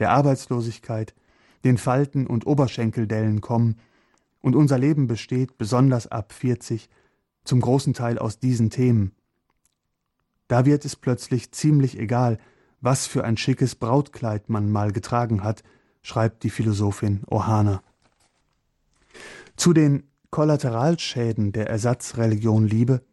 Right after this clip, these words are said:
gehören aber auch die vielen Menschen,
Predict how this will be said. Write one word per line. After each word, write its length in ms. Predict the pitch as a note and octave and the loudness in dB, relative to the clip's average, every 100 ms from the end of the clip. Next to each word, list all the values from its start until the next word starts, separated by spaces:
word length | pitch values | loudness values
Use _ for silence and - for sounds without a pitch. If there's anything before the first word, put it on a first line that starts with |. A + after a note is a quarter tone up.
| _ _ _ _ _ _ _ _ | _ _ _ _ _ _ _ _
gehören 400 | B2 A#2 C#3+ C#3 | 0 4 4 2
aber 220 | A2+ A2+ | 0 0
auch 140 | C3+ C3+ | -2 -2
die 140 | C#3+ | -4
vielen 380 | - D3+ D3 C3 | 0 2 2 2
Menschen, 380 | B2+ C3 C#3 | 2 0 -2